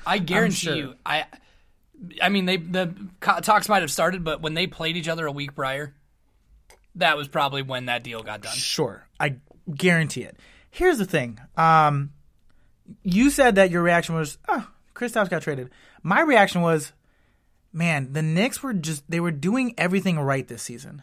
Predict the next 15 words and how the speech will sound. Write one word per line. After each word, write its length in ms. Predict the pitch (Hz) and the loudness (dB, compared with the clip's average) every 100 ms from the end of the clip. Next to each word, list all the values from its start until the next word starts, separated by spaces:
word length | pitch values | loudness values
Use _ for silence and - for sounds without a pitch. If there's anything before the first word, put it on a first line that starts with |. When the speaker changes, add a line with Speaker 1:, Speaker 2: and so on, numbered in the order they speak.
| _ | _
Speaker 2:
They 220 | 139 135 | -10 -4
were 160 | 160 233 | -2 -2
tanking, 720 | 233 - 190 180 180 208 233 _ _ _ | -2 0 0 2 -2 -2 -6 _ _ _
and 160 | 185 180 | 0 2
yes, 260 | 170 117 151 | 2 -2 -4
like, 240 | 143 - | -4 -6
Kristaps 440 | - 185 208 202 | -4 0 2 2
is 100 | 185 | 2
unhappy 420 | 180 151 165 165 165 | 0 2 -2 -2 -2
'cause 160 | 147 | -4
he 180 | - 185 | -4 -4
feels 260 | 180 185 165 | 0 0 0
like 120 | 156 | -2
he's 160 | 165 - | -4 -2
healthy 480 | 160 156 160 156 | -2 -2 -4 -6